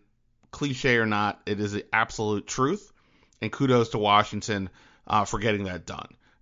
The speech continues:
Did this change my view of where they are long term? No, it did not. Uh, I think there's still a lot of questions. And, and look, this is just the nature of the N F L. You have two mediocre teams. Anything can happen. I mean, look, the Giants arguably should have beaten Buffalo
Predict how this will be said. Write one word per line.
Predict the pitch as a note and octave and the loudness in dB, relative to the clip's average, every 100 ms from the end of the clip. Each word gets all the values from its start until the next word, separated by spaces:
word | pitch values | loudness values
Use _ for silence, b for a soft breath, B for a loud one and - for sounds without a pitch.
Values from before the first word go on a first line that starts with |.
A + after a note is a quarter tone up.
| - | -16
Did | G2 B2 A2+ | 0 0 2
this | A#2 - | 0 0
change | - B2+ B2 A#2 | -2 2 2 2
my | A#2 G#2+ | 2 2
view | G2+ G#2+ C3+ | 0 0 0
of | A#2 | 0
where | G2+ G#2+ | 0 0
they | G2 | 2
are | G2 G2+ | 2 0
long | G2+ G#2 A2 | 0 -2 -2
term? | C3 B2+ C#3+ C#3 B2+ B2 B2 | -2 -2 -2 -4 0 2 4
No, | B2 A#2 | 4 2
it | G2+ | 0
did | G#2+ | -4
not. | - - - _ B B B B B - | -10 -14 -18 _ B B B B B -10
Uh, | G2 F#2+ - | -8 -6 -6
I | |
think | A2 G2+ | -6 -8
there's | - | -2
still | G#2+ | 0
a | |
lot | G2 G2 | 2 0
of | F#2+ | -2
questions. | - D3+ - D3 C3 | 4 4 4 0 0
And, | A#2 - | -2 -2
and | A#2 B2 | -2 0
look, | B2 | -2
this | A#2 B2+ | -4 -4
is | B2+ | -2
just | C3 B2+ | -4 -2
the | |
nature | A#2 A#2+ B2 B2+ | 0 0 2 2
of | |
the | B2 | 2
N | B2+ | 0
F | B2+ | 0
L. | D3+ D#3 | 0 0
You | G#2+ | -2
have | G2 - | -6 -8
two | - | -6
mediocre | C#3 B2 A#2+ A#2 A#2+ | -2 0 2 0 -2
teams. | A#2 A#2 G#2 G2+ G2 b b b b b b _ _ - | -6 -4 -4 -4 -6 b b b b b b _ _ -4
Anything | A2+ A2 G#2+ | -2 -2 -4
can | G2+ | -4
happen. | G2+ - - - - _ _ _ _ _ _ _ _ _ _ _ _ _ _ - A2 | -4 -6 -10 -16 -20 _ _ _ _ _ _ _ _ _ _ _ _ _ _ -12 -4
I | |
mean, | G#2+ | 0
look, | A#2 - | 0 -2
the | G2 | -8
Giants | F2 A2 B2 A#2+ G#2+ - | -4 0 2 0 -2 -8
arguably | - G2+ G2 G#2+ A#2 | -2 0 0 -4 -2
should | A#2 | -2
have | G2 | -2
beaten | A#2 B2 | -2 0
Buffalo | D#3 G#3 C3+ E2+ D2+ | 2 2 -2 -4 -10